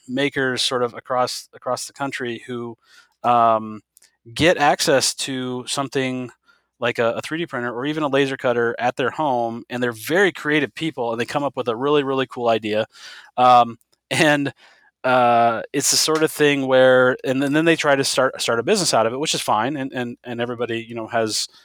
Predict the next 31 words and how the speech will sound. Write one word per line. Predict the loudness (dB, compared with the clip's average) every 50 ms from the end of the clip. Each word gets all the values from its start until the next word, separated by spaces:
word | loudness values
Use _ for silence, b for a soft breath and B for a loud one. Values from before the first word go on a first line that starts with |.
| b b b
has | -2 0 0 2 0
a | 0
right | 0 0 0 0
to | -4 -8
do | -12 -6 -2
that. | 0 2 2 2 0 -2 b b b b b b b _ 0
Um, | 2 4 6 6 4 2 -2 -10 _ _ _ _ _ _ 2
but | 4 6 6 6 4 _ _ _ _ _ _ _ _ _ _ -8
they'll, | 0 4 6 6 8 8 8 8 8 6 4 2 -2 _ _ _ _
their | 0 2 4 4
ideas | 4 2 2 0 -2 2 4 6 6 6 4
that | 2 0 2
they, | 4 4 6 4 4 2 0 -4 -8 -8
they | -6 -4
come | -2 -2 0 0
up | 0 -2
with, | -4 -4 -4
even | -2 -2 0 2
though | 4 4 4 2 0 -4
they're, | -4 -4 -4 -2
they're | -4 -4 -6
clever, | -2 2 4 4 4 4 4 0 0 -2 B B B B B B _
they're | -8 -2
kinda, | 0 2 4 6
like, | 6 6 6 4 2 -2 B B B B B B B 2
um, | 4 6 6 6 6 4 2 -4 -10 -14 _ _ _ _ -2
easy | 0 0 2 2 2 2
enough | 4 4 2 0 -2
to | -4 -6
be | -4 -2 -2 0 0 -2 -2 -2 -4 -6 -10 -16 _ _ -6
duplicated, | -4 -4 -2 -2 -4 -4 -2 0 0 0 2 2 2 2 2 0 -2 -4 -10